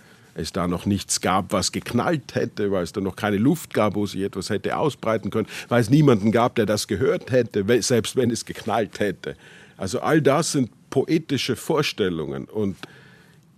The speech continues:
diese mathematischen Modelle wieder zurückzurechnen, zurückzuholen auf die Poesie, aus der sie entstanden sind, um ihnen auf der einen Seite Prägnanz zu verleihen, Stringenz,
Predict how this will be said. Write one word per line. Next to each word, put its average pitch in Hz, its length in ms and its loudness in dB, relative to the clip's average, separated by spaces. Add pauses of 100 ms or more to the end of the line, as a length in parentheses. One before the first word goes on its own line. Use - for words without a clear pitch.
(160)
diese 147 320 2
mathematischen 110 720 0
Modelle 107 460 2
wieder 104 200 2
zurückzurechnen, 107 1080 0
zurückzuholen 127 1160 4 (520)
auf 110 220 2
die 101 120 -4
Poesie, 110 600 0
aus 92 220 -4
der 113 180 2
sie 95 120 -2
entstanden 82 560 -2
sind, - 460 0 (480)
um 120 180 4
ihnen 143 220 8
auf 107 180 -2
der 110 120 -2
einen 135 280 -2
Seite 107 440 0 (300)
Prägnanz 127 680 0
zu 117 160 -6
verleihen, 82 440 -4
Stringenz, 120 1000 0